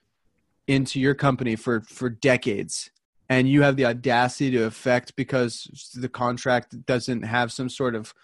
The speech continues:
clause in it that, like, locks in commission rates.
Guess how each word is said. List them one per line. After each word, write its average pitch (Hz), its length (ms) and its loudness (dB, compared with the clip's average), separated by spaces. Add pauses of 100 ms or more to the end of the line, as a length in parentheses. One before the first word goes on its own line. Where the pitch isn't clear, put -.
(200)
clause 127 360 4
in 131 120 4
it 123 140 0
that, 110 220 2
like, 117 200 0 (100)
locks 123 500 2
in 127 220 0 (580)
commission 131 440 0
rates. 135 340 2